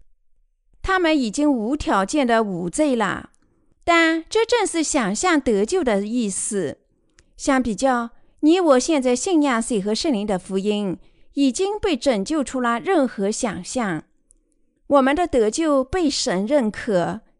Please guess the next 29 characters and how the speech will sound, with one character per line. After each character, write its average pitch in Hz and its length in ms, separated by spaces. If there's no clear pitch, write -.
因 440 120
为 453 140
我 269 180
们 220 260
信 349 340
仰 285 340
被 285 200
称 294 220
为 262 100
水 240 240
和 214 160
圣 453 240
灵 226 140
福 190 160
音 226 180
的 226 160
得 214 300
救 339 220
真 220 300
理。 175 520
耶 294 240
稣 277 260
为 277 180
我 214 160
们 202 200
舍 185 360
了 175 120
自 269 220
己， 170 460